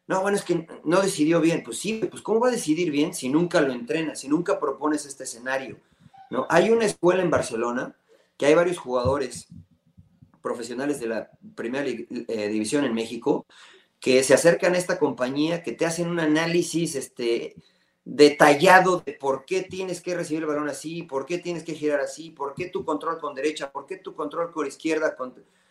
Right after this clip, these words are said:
La verdad que me parece muy bueno, pero también me parece increíble que el futbolista por iniciativa propia de nivel de selección nacional no lo haga.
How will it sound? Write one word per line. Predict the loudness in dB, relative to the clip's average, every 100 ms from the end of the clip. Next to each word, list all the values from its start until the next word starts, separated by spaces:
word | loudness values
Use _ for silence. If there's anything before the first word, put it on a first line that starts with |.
| _ _
La | 6
verdad | 8 8
que | 6
me | -2
parece | -2 -2 -6
muy | -8
bueno, | -6 -6 -6 -10
pero | -12
también | -12 -8 -6
me | -6
parece | -6 -6 -4
increíble | -6 -6 -6 -4 -2 -4
que | -4
el | -8
futbolista | -8 -4 -2 -2 -2
por | -4 -4
iniciativa | -6 -8 0 2 2
propia | 0 -2 -2 -6
de | -6 -12
nivel | -2 4 4
de | 2
selección | -6 -8 -10 -8
nacional | -8 -8 -10 -10
no | -8
lo | -6
haga. | -6 -8 -16